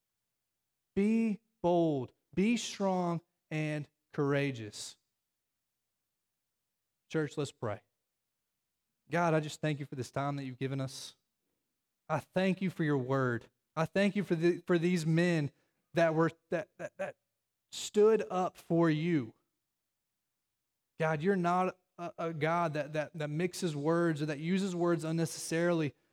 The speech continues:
And so for <laughs> seven times that you would repeat yourself, God, just, I, I just pray that we would understand the importance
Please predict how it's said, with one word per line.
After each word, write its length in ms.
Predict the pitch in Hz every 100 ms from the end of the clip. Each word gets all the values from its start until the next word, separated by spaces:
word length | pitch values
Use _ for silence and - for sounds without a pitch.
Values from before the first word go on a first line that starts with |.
| _
And 120 | 143 151
so 180 | 185
for 180 | 160 170
<laughs> 0 |
seven 680 | - - - 180 185 208 196
times 880 | - 165 170 135 107 113 - - - _ _ _ _ _ _
that 100 | 139
you 140 | 139 165
would 120 | 165
repeat 360 | 160 - 175 151
yourself, 420 | 147 - 143 131 -
God, 300 | 139 143 131
just, 220 | 135 - -
I, 120 | 147 143 147
I 100 | 147
just 220 | 143 -
pray 300 | - 160 175
that 160 | 156 143
we 140 | 165
would 120 | 175
understand 560 | 151 151 143 151 147 143
the 100 | 135
importance 840 | 135 - - 165 165 151 147 -